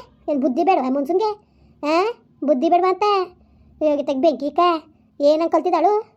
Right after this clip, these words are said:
ಅಲ್ಲ, ಇವ್ ಅಮ್ಮ ಬದುಕು ಬಾಳ್ ಸಂಪಾದನೆ ಮಾಡ್ಲಿಲ್ಲ ಅಂದ್ರೆ ಮೆರೆಯಕ್ಕೆ ಆಯ್ತಿತ್ತು ಅವಳು, ಮೆರೆಯಕ್ಕೆ. ಚಿನ್ನ ಒಡವೆ ಹಾಕೊಂಡು, ಸೋಕಿ ಮಾಡ್ಕೊಂಡು, ಒಳ್ಳೊಳ್ಳೆ ಸೀರೆ ಉಟ್ಕೊಂಡು, ಸೋಕಿ ಮಾಡಕ್ಕಾಯ್ತಿತ್ತ ಹೇಳು? ಅವತ್ತು ಇಟ್ಟು ಬ-, ಹೊಟ್ಟೆ ಬಟ್ಟೆ ಕಟ್ಟಿ ಸಂಪಾದನೆ ಮಾಡಿರುತ್ತಾನೆ, ಇವತ್ತು ಸೋಕಿ ಮಾಡಕ್ಕಾದದು? ಅವಳು ಎತ್ತಿದ್ ಬೆಂಕಿ ಇಕ್ಕ.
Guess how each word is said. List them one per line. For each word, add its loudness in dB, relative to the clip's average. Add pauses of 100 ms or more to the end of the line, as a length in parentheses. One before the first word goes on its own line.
(140)
ಅಲ್ಲ, -2
ಇವ್ 2
ಅಮ್ಮ -4
ಬದುಕು -2
ಬಾಳ್ 0
ಸಂಪಾದನೆ -4
ಮಾಡ್ಲಿಲ್ಲ -2
ಅಂದ್ರೆ 0
ಮೆರೆಯಕ್ಕೆ 0
ಆಯ್ತಿತ್ತು -6
ಅವಳು, -2
ಮೆರೆಯಕ್ಕೆ. -4 (440)
ಚಿನ್ನ 2
ಒಡವೆ 0
ಹಾಕೊಂಡು, 0
ಸೋಕಿ -2
ಮಾಡ್ಕೊಂಡು, -2
ಒಳ್ಳೊಳ್ಳೆ -2
ಸೀರೆ -2
ಉಟ್ಕೊಂಡು, -2 (300)
ಸೋಕಿ 0
ಮಾಡಕ್ಕಾಯ್ತಿತ್ತ -4
ಹೇಳು? 2 (540)
ಅವತ್ತು 0
ಇಟ್ಟು -2
ಬ-, 0
ಹೊಟ್ಟೆ -2
ಬಟ್ಟೆ -2
ಕಟ್ಟಿ -2
ಸಂಪಾದನೆ -4
ಮಾಡಿರುತ್ತಾನೆ, -2 (500)
ಇವತ್ತು 2
ಸೋಕಿ 2
ಮಾಡಕ್ಕಾದದು? -2 (460)
ಅವಳು -2
ಎತ್ತಿದ್ -2
ಬೆಂಕಿ 0
ಇಕ್ಕ. -4